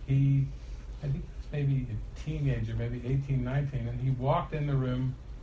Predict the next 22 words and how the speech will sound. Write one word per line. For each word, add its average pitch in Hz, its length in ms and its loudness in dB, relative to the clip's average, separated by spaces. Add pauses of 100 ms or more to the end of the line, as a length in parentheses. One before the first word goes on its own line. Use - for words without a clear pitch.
(360)
I 143 60 4
had 143 100 4
heard 180 260 2
about 113 280 2
him 127 180 0
'cause 123 180 -2
the 139 80 -6
people 135 380 2
that 123 100 0
were 117 80 -2
hosting 127 480 0
him 117 180 -2
at 113 120 -2 (520)
their 113 160 -4
healing 143 280 2
center 113 260 -2
were 107 140 -2
terrified 135 580 2
of 95 100 -4
him. 104 160 -4 (520)
'Cause 117 100 -2
he 135 100 4